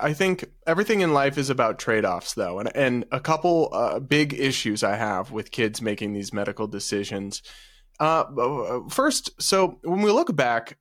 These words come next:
kind of decades ago, so gender dysphoria, the definition has changed over time, like what psychiatrists label gender dysphoria, and it has become more strict over time. But when we look at studies of kids decades ago who experienced what was then labeled gender dysphoria,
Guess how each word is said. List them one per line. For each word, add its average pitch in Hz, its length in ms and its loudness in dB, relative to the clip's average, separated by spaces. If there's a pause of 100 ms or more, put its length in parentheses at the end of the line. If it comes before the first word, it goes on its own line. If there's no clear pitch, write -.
kind 143 160 0
of 127 120 0
decades 120 400 0
ago, 101 340 2
so 117 140 -4
gender 220 280 2
dysphoria, 123 480 2
the 110 80 -4
definition 120 520 0
has 101 160 -4
changed 104 320 -2
over 101 160 -4
time, 82 360 -4 (280)
like 117 100 -6
what 120 200 2
psychiatrists 107 600 0
label 98 220 -2
gender 95 240 -6
dysphoria, 92 560 -4
and 117 120 0
it 127 80 0
has 135 180 0
become 131 520 -2 (400)
more 139 560 4
strict - 640 -2 (140)
over 107 220 0
time. 82 380 -4
But 120 200 -2 (380)
when 175 180 2
we 196 80 4
look - 200 2
at - 120 0
studies 139 460 2
of 123 140 -2
kids 117 280 0
decades 110 420 0
ago 98 300 0
who 110 120 -4
experienced 120 720 -2
what 113 120 0
was 117 160 -4
then 113 240 2
labeled 107 340 0
gender 101 300 -4
dysphoria, 110 840 2